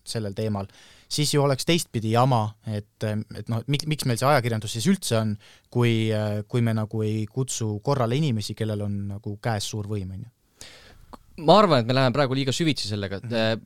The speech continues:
Speaker 2: Mõte on selles tegelikult, et Kaja Kallas ei läinud sinna vastuvõtule ja ma arvan, et see põhjus on hoopiski tõenäoliselt selles, et, äh, me juba ajaloost teame, presidentide kõned on niivõrd igavad,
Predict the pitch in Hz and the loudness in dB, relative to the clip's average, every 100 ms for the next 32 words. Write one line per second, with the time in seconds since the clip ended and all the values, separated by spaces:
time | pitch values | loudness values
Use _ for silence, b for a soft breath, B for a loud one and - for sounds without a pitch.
0 | 110 156 - 120 110 139 113 - 110 101 | 0 2 2 0 0 -2 -4 -4 -4 -6
1 | 101 92 107 - 135 120 123 113 110 107 | -6 -10 -12 -2 0 0 0 -2 -4 -6
2 | 104 107 104 107 156 - 101 95 - 95 | -4 -2 -2 0 0 -2 -2 -2 0 -2
3 | 92 B B B 107 107 120 131 110 - | -2 B B B 2 4 2 2 0 0
4 | 165 160 120 110 113 - 104 - 113 156 | 0 2 0 -2 -4 -4 -4 -2 4 4
5 | 120 101 104 - 143 101 110 - 110 104 | 4 0 -2 -2 0 -2 -6 -2 2 4
6 | 104 101 - - 131 127 156 131 101 - | 2 -4 -6 2 4 6 4 4 2 0
7 | 120 107 92 - B B B 143 156 143 | 0 0 -2 -10 B B B 4 6 4
8 | 110 - 104 123 156 147 113 110 127 208 | -2 -4 0 2 4 4 4 2 4 6
9 | 170 113 123 175 101 87 | 6 4 2 2 2 0